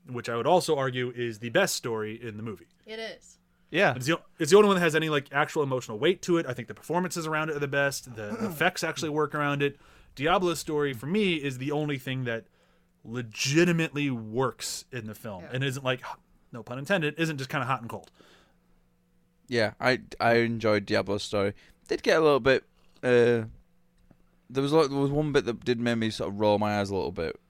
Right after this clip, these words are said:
Speaker 4: and it's the, uh, the whole family thing at the end. Of like, "Oh, God, you've known each other five minutes. You're not fucking family."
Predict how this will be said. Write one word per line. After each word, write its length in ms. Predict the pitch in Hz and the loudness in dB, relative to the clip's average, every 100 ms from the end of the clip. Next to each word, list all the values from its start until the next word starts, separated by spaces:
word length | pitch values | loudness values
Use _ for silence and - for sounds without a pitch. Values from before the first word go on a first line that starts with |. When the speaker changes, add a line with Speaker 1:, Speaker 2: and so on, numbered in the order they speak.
| _ | _
Speaker 4:
and 160 | 101 104 | -6 -4
it's 240 | - - | -6 -8
the, 380 | - 110 107 107 | 0 2 2 2
uh, 280 | 104 104 104 - - _ _ _ _ | 2 2 0 -6 -20 _ _ _ _
the 120 | - 117 | -6 0
whole 120 | 120 | 0
family 440 | - 110 101 104 | 0 -2 0 -4
thing 220 | 104 110 | -4 -4
at 80 | 104 | -4
the 100 | 95 | -2
end. 160 | 101 104 | -2 -4
Of 80 | 101 | -4
like, 160 | 104 127 | -4 -6
"Oh, 180 | 117 - - | -14 -18 -12
God, 180 | 127 139 | -12 -12
you've 200 | 151 151 | -12 -6
known 280 | 175 196 | -2 -2
each 140 | 151 113 | -2 -4
other 100 | 104 | -6
five 340 | - 113 104 101 | -2 -2 0 -2
minutes. 300 | 98 - 117 | -6 -6 -8
You're 80 | |
not 200 | 127 135 | -6 -8
fucking 340 | - 107 - 95 | -8 -14 -12 -10
family." 440 | 101 101 95 78 | -8 -8 -8 -12